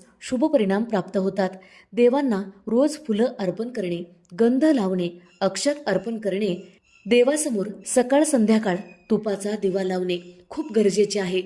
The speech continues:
त्याचबरोबर देवांची आरती रोज केलीच पाहिजे.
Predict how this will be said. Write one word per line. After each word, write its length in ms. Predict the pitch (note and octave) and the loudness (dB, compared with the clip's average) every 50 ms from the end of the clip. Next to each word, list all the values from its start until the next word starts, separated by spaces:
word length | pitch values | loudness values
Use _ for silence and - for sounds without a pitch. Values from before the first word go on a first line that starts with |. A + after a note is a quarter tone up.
| F#3+ - - - _ - | -6 -14 -20 -20 _ -4
त्याचबरोबर 640 | - G3+ G3+ A3+ G#3+ A#3+ G3 G3+ G#3+ A3+ A3 G#3+ F#3 - - - - - _ - | -2 -2 -2 -2 -4 0 2 2 2 2 2 0 -2 -4 -8 -14 -20 -20 _ 0
देवांची 500 | G#3 A3+ A3+ A#3+ A#3 C4 C4 - D#4+ D#4 - | 2 2 4 4 2 2 2 0 0 -2 0
आरती 480 | A3 G3 F#3+ F#3+ G#3 G3+ F#3 F#3 F#3+ - - - | 0 0 0 0 -2 -4 -4 -4 -8 -14 -10 -2
रोज 320 | - G#3+ G#3+ B3 A#3+ - | 2 4 4 4 2 0
केलीच 400 | - A3 G3+ F#3 G3+ G3+ G3 G3+ | -4 -2 0 0 0 -2 -4 -4
पाहिजे. 380 | - G3+ F#3 G3 F#3+ E3+ F#3 | -6 -6 -4 -4 -2 -2 -2